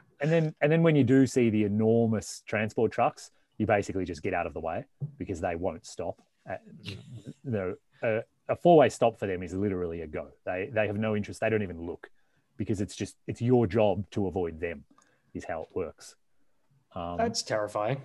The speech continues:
Speaker 2: <laughs>
Speaker 1: but then it, you know, it, it sort of goes down the chain like that. Like,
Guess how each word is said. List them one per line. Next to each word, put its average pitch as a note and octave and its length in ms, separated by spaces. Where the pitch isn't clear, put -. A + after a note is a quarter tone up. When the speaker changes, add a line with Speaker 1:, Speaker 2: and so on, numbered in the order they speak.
Speaker 2:
<laughs> - 140
Speaker 1:
but D#3+ 240
then C#4 140
it, A3 120
you A#3+ 120
know, A3 280
it, G3 200
it G3 100
sort G#3+ 140
of D#3+ 80
goes D3+ 180
down C3 200
the B2 40
chain G#3+ 340
like G2+ 260
that. G#2+ 260
Like, A2 200